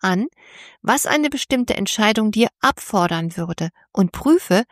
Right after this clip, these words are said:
ob du dieser Herausforderung wirklich gewachsen bist. Tipp Nummer fünf. Triff keine überstürzten Entscheidungen, sondern nimm dir wenigstens die Zeit, mal eine Nacht darüber zu schlafen. Denn im Schlaf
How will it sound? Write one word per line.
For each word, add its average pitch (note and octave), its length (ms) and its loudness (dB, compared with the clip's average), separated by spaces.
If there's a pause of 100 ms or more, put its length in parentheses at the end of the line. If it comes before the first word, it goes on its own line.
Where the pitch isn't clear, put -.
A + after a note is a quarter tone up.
(280)
ob - 200 0
du G3 120 -4
dieser B3 360 2
Herausforderung G3 960 0
wirklich F3 580 0
gewachsen F#3 500 -4
bist. - 340 -14 (960)
Tipp - 220 0
Nummer G#3+ 260 0
fünf. G3+ 420 0 (720)
Triff D4 340 2
keine D4 360 2
überstürzten - 720 -4
Entscheidungen, E3+ 720 -8 (420)
sondern G3+ 440 2
nimm B3+ 160 4
dir A#3+ 160 4
wenigstens A#3+ 440 -2
die A3 160 -6
Zeit, G#3+ 360 -2
mal F#3+ 180 0
eine C#4 300 2
Nacht A#3+ 280 -2
darüber G3+ 320 -4
zu - 140 -14
schlafen. F3 540 -10 (420)
Denn G3 140 -4
im F3 100 -4
Schlaf G#3 540 2